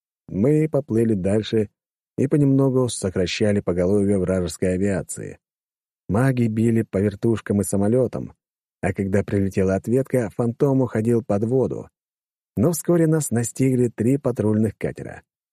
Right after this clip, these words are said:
Ну как катера? Размером они были с брик и обладали неслабыми пулеметами. «Пли!» — приказал я, стоя за штурвалом.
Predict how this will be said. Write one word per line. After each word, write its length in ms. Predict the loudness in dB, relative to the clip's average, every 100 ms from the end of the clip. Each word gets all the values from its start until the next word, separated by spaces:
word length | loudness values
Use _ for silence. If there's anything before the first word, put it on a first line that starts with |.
| _ _ _
Ну 160 | -2 0
как 240 | 2 0 -2
катера? 480 | -4 -4 -6 -10 -14 _ _
Размером 640 | -10 -2 0 2 2 4 4
они 160 | 2
были 360 | 2 2 4 2
с 120 | 0
брик 460 | -4 0 2 2 -2
и 100 | -6
обладали 500 | -6 -4 -2 0 2
неслабыми 640 | 2 0 0 0 2 2 0
пулеметами. 720 | 0 2 2 0 -4 -10 -14 _ _ _ _ _ _ _ _
«Пли!» — 260 | 2 2 0 _ _ _
приказал 440 | -2 0 0 0
я, 180 | 2 0
стоя 320 | 0 -2 0
за 100 | -2
штурвалом. 560 | -4 -2 -2 -2 -6